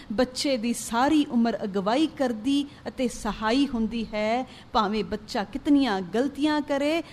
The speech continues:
ਅਤੇ ਵਡੇਰੀ ਉਮਰ ਦਾ ਵੀ ਹੋ ਜਾਵੇ। ਹੁਣ ਧਿਆਨ ਦੇਣ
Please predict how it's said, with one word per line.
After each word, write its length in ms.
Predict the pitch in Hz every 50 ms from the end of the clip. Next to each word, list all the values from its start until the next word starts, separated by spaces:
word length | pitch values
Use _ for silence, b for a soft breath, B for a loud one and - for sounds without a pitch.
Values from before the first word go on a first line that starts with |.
| B - 233
ਅਤੇ 200 | - - 240 233
ਵਡੇਰੀ 520 | 202 214 202 180 208 214 220 226 233 220
ਉਮਰ 240 | 208 196 190 190 185
ਦਾ 180 | 160 180 175 170
ਵੀ 180 | 175 185 180 - -
ਹੋ 120 | 170 175
ਜਾਵੇ। 400 | 165 - 156 156 156 - - - - - - - - - - - - - - - - - - - - - - - - - - - - - - - - - - - - - - - - - - - - - - - - - - - B B B B B B - - -
ਹੁਣ 120 | 202 202 190 - - -
ਧਿਆਨ 400 | - 240 208 190 185 196 220 233
ਦੇਣ 260 | 220 233 220 220 220